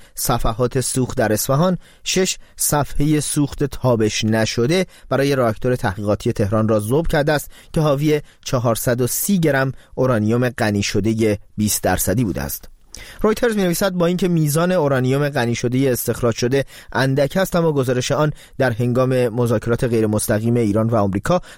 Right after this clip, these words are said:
در مورد چگونگی بازگشت آنها به توافق هسته‌ای می‌تواند آثار منفی بر جای بگذارد.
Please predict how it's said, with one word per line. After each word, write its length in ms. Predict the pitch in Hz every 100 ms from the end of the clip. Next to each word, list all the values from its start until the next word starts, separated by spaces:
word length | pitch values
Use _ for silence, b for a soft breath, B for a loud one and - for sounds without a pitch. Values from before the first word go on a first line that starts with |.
| -
در 120 | 160
مورد 180 | 151 151
چگونگی 720 | - 143 139 135 127 151 208
بازگشت 560 | 160 120 117 131 -
آنها 240 | 131 110 123
به 80 | 120
توافق 400 | 110 101 101 95
هسته‌ای 480 | 95 95 110 123 131 B -
می‌تواند 680 | 120 165 170 143 139 131 - b -
آثار 500 | 139 139 - 180 196
منفی 500 | 160 113 104 - 170
بر 140 | 110
جای 180 | 92 90
بگذارد. 440 | 82 - 76 -